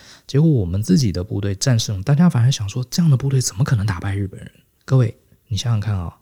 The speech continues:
虽然我不是历史学家，我不敢乱讲，可是我相信啊，当时的台湾的老百姓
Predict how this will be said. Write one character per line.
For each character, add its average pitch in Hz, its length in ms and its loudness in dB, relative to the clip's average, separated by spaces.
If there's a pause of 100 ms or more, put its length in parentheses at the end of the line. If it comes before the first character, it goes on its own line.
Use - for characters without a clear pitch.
(200)
虽 - 180 0
然 127 300 4
我 90 320 -2
不 101 140 -10
是 120 100 0
历 127 100 2
史 104 160 -4
学 85 160 -8
家， 92 180 -6
我 90 120 -4
不 107 100 -10
敢 95 180 -6
乱 95 220 -2
讲， - 220 -12
可 - 100 -14
是 151 120 -4
我 120 140 -2
相 113 220 -4
信 117 200 -4
啊， - 100 -14 (240)
当 135 160 0
时 113 180 -2
的 92 140 -2
台 95 140 -6
湾 98 140 -4
的 98 80 -2
老 85 120 -8
百 90 160 -6
姓 85 200 -6